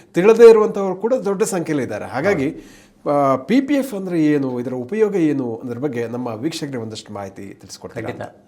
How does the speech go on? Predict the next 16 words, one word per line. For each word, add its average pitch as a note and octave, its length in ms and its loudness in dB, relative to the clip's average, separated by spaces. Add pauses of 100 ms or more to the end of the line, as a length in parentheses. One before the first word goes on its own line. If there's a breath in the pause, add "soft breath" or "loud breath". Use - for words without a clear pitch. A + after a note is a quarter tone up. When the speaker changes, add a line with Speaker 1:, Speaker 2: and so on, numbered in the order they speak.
(100)
Speaker 2:
ಅದೇ B2+ 180 -10
ನೀವು B2 380 -10
ಹೇಳಿದಾಗೆ C#3+ 440 -6
ಈ B2 260 -6
ಪಬ್ಲಿಕ್ C3 460 -8
ಪ್ರಾವಿಡೆಂಟ್ B2 460 -8
ಫಂಡ್, A2 260 -6 (260)
ಸಾರ್ವಜನಿಕ B2 600 -6
ಭವಿಷ್ಯ A#2 460 -10
ನಿಧಿ G#2+ 300 -12 (120)
ಅಥವಾ B2 180 -4
Speaker 1:
ಹ್ಮ್. - 100 -8
Speaker 2:
ಪಿ B2 100 -6
ಪಿ B2 120 -6
ಎಫ್, A2+ 380 -10
Speaker 1:
ಹ್ಮ್. G#2 100 -12